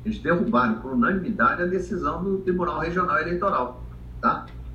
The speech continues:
E tem mais um aqui, um outro caso também, já das eleições de, de, ah, é,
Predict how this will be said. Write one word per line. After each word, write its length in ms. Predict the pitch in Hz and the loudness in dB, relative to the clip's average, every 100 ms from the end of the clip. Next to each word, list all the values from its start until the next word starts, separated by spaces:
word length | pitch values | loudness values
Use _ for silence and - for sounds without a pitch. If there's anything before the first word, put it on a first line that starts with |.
| - - - - - - - - - | -12 -14 -16 -14 -12 -12 -12 -16 4
E 180 | 233 233 | 10 10
tem 260 | 196 247 262 | 8 2 4
mais 320 | 240 196 - | 6 6 2
um 160 | 196 143 | 0 0
aqui, 300 | 120 190 196 | 0 0 -2
um 140 | 143 | 0
outro 260 | 143 117 117 | -2 0 0
caso 420 | 151 170 233 - | 4 4 2 -4
também, 440 | 123 120 170 - 117 | 0 2 2 -2 2
já 160 | 143 | 2
das 280 | 147 135 113 | 2 0 -2
eleições 720 | - 131 - - 165 196 175 | 0 0 0 -2 2 4 2
de, 600 | 160 170 180 175 143 113 | 0 0 4 4 4 2
de, 260 | 113 143 139 | 4 2 4
ah, 240 | 151 165 - | 4 4 2
é, 240 | 127 | -4